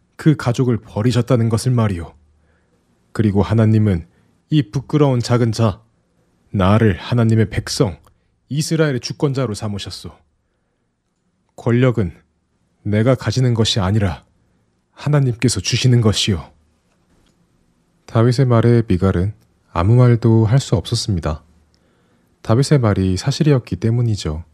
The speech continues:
사울 왕은 하나님의 시선이 아니라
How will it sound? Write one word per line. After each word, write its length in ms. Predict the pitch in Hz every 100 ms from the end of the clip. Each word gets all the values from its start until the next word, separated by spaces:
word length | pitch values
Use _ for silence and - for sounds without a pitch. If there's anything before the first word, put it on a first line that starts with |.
| _ _ _ _ _ _ _ _ _
사울 320 | - 143 139
왕은 440 | 110 92 127 104 78 _ _ _ _ _ _
하나님의 560 | - 147 143 131 127
시선이 400 | 123 - 143 127
아니라 420 | 113 80 85 87